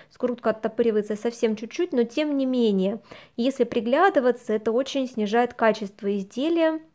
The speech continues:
И, конечно же, хочется в своем любимом деле тоже совершенствоваться, э, пробовать какие-то новые варианты и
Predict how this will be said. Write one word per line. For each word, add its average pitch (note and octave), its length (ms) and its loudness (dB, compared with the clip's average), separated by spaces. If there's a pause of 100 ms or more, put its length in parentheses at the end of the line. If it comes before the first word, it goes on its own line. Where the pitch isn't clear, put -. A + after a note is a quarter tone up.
(800)
И, B3 280 2 (340)
конечно D#4 420 2
же, C4 120 0
хочется C4+ 480 2
в G#3+ 60 -2
своем A#3+ 280 -2
любимом A3+ 380 0
деле A3 380 0
тоже A3 320 -2
совершенствоваться, B3+ 1080 -2
э, G#3+ 640 0
пробовать G#3+ 380 0
какие-то A3 380 -8
новые A3+ 500 2
варианты A3 600 -2
и A3+ 60 -8